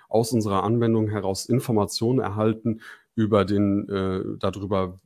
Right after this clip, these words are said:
wie gut performt unsere Anwendung. Äh, was macht unsere Anwendung eigentlich? Mit welchen Drittsystemen redet vielleicht unsere Anwendung?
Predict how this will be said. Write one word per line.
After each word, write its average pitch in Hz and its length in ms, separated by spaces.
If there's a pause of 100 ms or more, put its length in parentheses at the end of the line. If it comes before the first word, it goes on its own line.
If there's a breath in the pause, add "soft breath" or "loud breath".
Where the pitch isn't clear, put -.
wie 104 340
gut 117 240
performt 113 480
unsere 95 320
Anwendung. 90 560 (340 loud breath)
Äh, 95 120
was 117 240
macht - 240
unsere 98 360
Anwendung 98 640
eigentlich? 120 460
Mit - 160
welchen 95 260
Drittsystemen 120 720
redet 110 260
vielleicht 110 300
unsere 104 380
Anwendung? 104 520